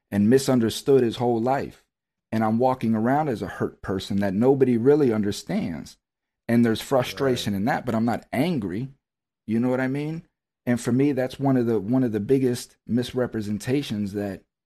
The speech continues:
Speaker 1: it, it really hurts me when people see that, because me, I'm a, I am a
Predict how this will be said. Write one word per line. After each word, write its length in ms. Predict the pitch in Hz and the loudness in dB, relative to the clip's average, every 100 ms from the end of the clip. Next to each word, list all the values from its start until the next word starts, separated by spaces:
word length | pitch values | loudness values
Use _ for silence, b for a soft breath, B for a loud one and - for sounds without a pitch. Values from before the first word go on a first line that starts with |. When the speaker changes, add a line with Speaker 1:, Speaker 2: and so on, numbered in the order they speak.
| _ _ _ _ _ | _ _ _ _ _
Speaker 1:
it, 140 | 110 101 | -2 0
it 160 | 113 | -2
really 260 | 113 143 143 | 4 4 4
hurts 300 | 123 139 139 | 2 0 2
me 100 | 123 | 2
when 160 | 120 113 | 2 0
people 280 | 139 127 | -2 -4
see 260 | 117 - 196 | -8 -6 -6
that, 220 | 135 98 | -4 -6
because 420 | 110 107 123 104 | -8 -6 -6 -2
me, 240 | 113 135 151 | 0 2 2
I'm 180 | 135 202 | 0 0
a, 40 | |
I 240 | - 135 175 | -2 0 0
am 240 | 139 110 | 2 0
a 160 | 98 | -2